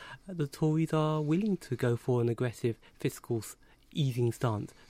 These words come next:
So that means the baton will probably be handed back to Carney at some stage, and I think he'll have to come up with something else.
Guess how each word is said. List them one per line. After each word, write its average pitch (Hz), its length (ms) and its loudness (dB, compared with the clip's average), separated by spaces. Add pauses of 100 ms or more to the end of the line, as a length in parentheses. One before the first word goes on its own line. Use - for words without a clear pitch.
So 131 60 0
that 147 160 4
means 139 240 4
the 139 80 0
baton 139 340 2
will 139 100 4
probably 156 280 -2
be 143 240 -2 (160)
handed 160 340 2
back - 300 0
to 110 220 0 (100)
Carney 120 340 2
at - 80 -6
some 113 200 2
stage, 104 440 -6 (320)
and 123 80 0
I - 20 0
think 135 200 0
he'll 131 100 2
have 135 140 0
to - 80 -2
come 139 180 2
up 147 80 2
with 135 120 0
something 175 260 6
else. 208 380 2